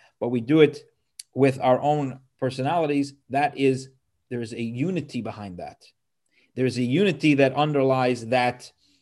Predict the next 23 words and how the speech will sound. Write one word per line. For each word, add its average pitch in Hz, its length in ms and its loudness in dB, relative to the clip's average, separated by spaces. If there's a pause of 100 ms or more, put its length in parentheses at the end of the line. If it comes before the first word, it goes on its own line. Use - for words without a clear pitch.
(280)
uh, 117 240 0
differentiation. 117 880 -4 (460)
That 123 120 -2
diversity 131 600 0
is 120 260 -4
really 135 540 4 (200)
coming 139 300 0
out 127 160 0
of 117 140 0
a 113 300 -2
absolute 127 500 -2
unity, 135 480 -4
and 110 140 -6
that's 131 180 -8
represented 123 420 -6
by 113 120 -4
the 110 80 -4
fact 131 240 -4
that 107 100 -14
the 117 60 -6
menorah 127 340 0
is 120 100 0
made, 131 300 -2